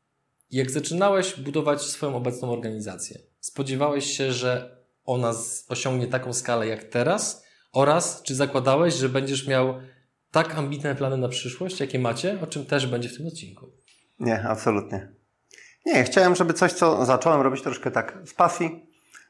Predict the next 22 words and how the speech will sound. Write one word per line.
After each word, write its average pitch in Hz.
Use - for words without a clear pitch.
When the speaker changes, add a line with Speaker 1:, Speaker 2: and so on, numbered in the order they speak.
Speaker 2:
trochę 120
z 110
nudów, 151
trochę, 120
żeby 104
usystematyzować 110
moją 107
wiedzę, 131
z -
czasem 220
przynosiły 147
jakieś, 110
powiedzmy, -
dochody. 104
No 170
bo 165
wiesz, 101
jeżeli 175
ci -
nic 151
nie 131
kapie, 127